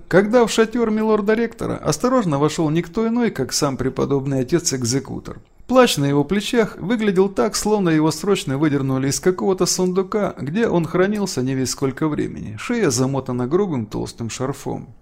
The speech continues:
Этлау оставил за порогом пару дюжих инквизиторов, но в шатре Анетта одних только целителей толпилось не меньше десятка, да ещё трое немолодых ордосских магов, ближайших помощников милорда-ректора.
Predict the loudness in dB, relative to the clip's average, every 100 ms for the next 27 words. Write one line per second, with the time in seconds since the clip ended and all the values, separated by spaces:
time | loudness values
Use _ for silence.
0 | 0 0 6 6 8 6 2 2 4 4
1 | 6 4 4 2 2 2 0 2 4 4
2 | 2 2 2 0 0 0 -2 0 0 2
3 | 2 4 4 4 2 2 2 2 2 2
4 | 2 4 4 0 0 2 2 2 0 0
5 | 0 2 2 4 2 2 0 0 0 2
6 | 2 0 0 0 0 -2 -2 -4 0 0
7 | 0 0 -2 0 2 4 4 2 0 0
8 | 2 0 0 -2 0 -2 0 -2 -2 -2
9 | 0 0 0 2 4 6 4 2 -2 -2
10 | -2 0 -2 -4 -2 0 0 0 0 2
11 | 2 2 0 -10 -12